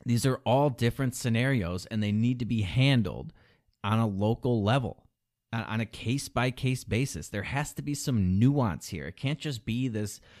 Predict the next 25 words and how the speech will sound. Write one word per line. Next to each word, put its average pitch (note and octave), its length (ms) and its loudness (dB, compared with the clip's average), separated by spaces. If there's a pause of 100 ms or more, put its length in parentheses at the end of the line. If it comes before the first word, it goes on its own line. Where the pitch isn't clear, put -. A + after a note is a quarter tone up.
(260)
uh, G#2 220 -4
one-size-fits-all B2 1600 -2
government A#2+ 600 0
edict A2+ 400 -2 (260)
bullshit. - 520 -2 (420)
It - 80 -14
doesn't C3+ 300 2
do D3+ 280 4
anybody C3 500 4
any A#2+ 220 2
good. G#2+ 320 -2 (220)
And B2 120 0
there's C#3 180 0
still E3+ 280 2
no B2+ 400 6
evidence A2 580 2
that G#2 200 -4
this A2+ 160 2
shutdown B2+ 480 2
has C3+ 160 0
done C#3 260 4
anything. E3+ 400 0 (800)
I G#2+ 100 -4
mean, B2 220 -2
it's - 380 -8